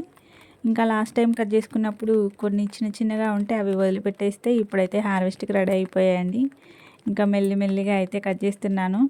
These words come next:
ఈ వర్షానికైతే ఇవి గోచిక్కుడు మొక్కలైతే ముట్టుకుంటేనే విరిగిపోతున్నాయండి.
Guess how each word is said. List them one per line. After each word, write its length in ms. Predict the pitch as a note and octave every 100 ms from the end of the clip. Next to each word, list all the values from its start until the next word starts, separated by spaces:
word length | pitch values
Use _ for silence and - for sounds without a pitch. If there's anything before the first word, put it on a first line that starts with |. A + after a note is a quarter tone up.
| - - - - A#3+
ఈ 80 | G#3
వర్షానికైతే 840 | G3 G3 A#3 A3 A3 G#3+ G#3 G#3+ G#3 G#3
ఇవి 260 | G3+ G3+ F#3+ G3 G3
గోచిక్కుడు 520 | G#3 G#3 G#3+ A3 A3
మొక్కలైతే 520 | G#3 G3+ G#3 G3+ G3+ G3 G3+ - - - -
ముట్టుకుంటేనే 680 | A3+ A3 A#3 A#3 A3+ A3+ A#3
విరిగిపోతున్నాయండి. 960 | A3 A3 G#3+ G#3 G#3 G3+ G3 F#3+ G3+